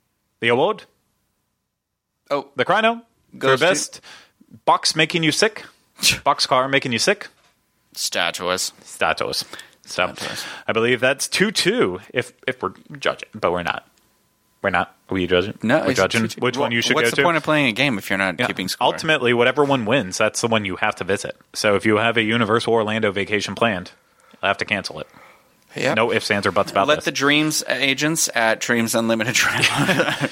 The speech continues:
Speaker 2: <laughs>
Speaker 1: Help you decide between attractions. Okay, next one up. Fan-, <laughs> they wrote Fantastic Journey. I believe they meant Harry Potter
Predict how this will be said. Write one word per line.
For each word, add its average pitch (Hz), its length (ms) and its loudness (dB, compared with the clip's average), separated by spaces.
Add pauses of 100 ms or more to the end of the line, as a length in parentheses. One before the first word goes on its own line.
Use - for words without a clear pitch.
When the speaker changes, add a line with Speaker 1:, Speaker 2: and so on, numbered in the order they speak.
Speaker 2:
<laughs> - 100 -20
Speaker 1:
Help 135 260 0
you 113 340 4 (140)
decide 104 420 0
between 110 300 -2
attractions. - 560 -2 (320)
Okay, 156 320 2
next 160 260 0
one 165 140 2
up. 156 260 0 (140)
Fan-, 160 320 2 (220)
<laughs> - 240 2
they 160 80 0
wrote 143 240 2
Fantastic 113 480 0
Journey. 101 360 0
I 104 100 2
believe - 340 -2
they 127 160 2
meant 117 200 2
Harry 113 280 4
Potter 107 340 2